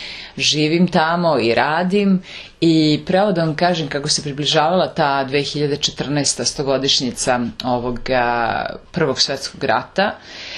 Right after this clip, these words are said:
nekako su, e, te neke <laughs> grupe koje imaju svoje neke druge interese počele da pričaju i skrav-, s-, da pakuju neku istoriju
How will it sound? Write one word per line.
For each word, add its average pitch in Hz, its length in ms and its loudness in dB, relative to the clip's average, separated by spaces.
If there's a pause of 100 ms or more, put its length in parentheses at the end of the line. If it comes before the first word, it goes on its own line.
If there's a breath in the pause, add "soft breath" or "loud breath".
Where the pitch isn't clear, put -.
(140 loud breath)
nekako 190 480 0
su, 156 500 2
e, 135 360 2 (120)
te 170 160 2
neke 156 440 0 (200)
<laughs> 156 200 2
grupe 185 460 2 (200)
koje 127 480 2
imaju 147 260 2
svoje 139 340 2
neke 135 280 -2
druge 165 420 2
interese 180 560 0
počele 165 360 0
da 147 100 -2
pričaju 151 560 -2
i - 80 -6
skrav-, 139 540 -2
s-, - 340 -4 (280)
da - 340 -2
pakuju 170 420 0
neku 143 240 -2
istoriju 160 600 2